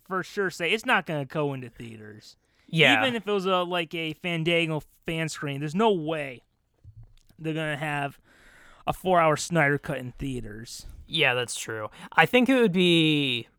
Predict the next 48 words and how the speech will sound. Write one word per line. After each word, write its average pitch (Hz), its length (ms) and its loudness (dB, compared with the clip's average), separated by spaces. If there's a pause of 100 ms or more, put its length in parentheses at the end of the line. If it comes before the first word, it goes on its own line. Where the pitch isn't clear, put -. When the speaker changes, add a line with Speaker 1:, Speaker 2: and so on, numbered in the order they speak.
(160)
Speaker 2:
I 160 100 6
think 233 280 2
the 170 120 4
right 131 400 0
decision 165 460 0
would 147 180 -4
be 135 140 -4
to 131 60 -4
go 127 160 -4
towards 139 240 -4
the 131 60 -10
miniseries, 151 600 -4
but 139 80 -4
I 127 140 2
almost 160 280 -4
feel 139 140 -4
like 127 160 -6
they 123 80 -8
do 120 160 -8
the 113 80 -10
four-hour, 117 460 -2
maybe 170 360 0
it 202 40 6
would 180 80 4
be, 180 100 2
like, 156 140 2
a 120 80 -6
two-part 135 840 -2 (380)
sort 135 300 -8
of 120 80 -8
thing. 131 160 -4
I, 143 240 2
I 151 100 -2
don't 185 160 0
know. 127 300 -4 (840)
Although, 190 360 6
I 240 40 4
mean, 240 200 4
I 175 120 2
guess 208 200 2
if 240 80 -4
it's 208 120 0
going 220 240 4
on 208 80 2
a - 20 0
streaming 190 440 -4
service, 113 720 -10 (1800)
um, 127 720 -4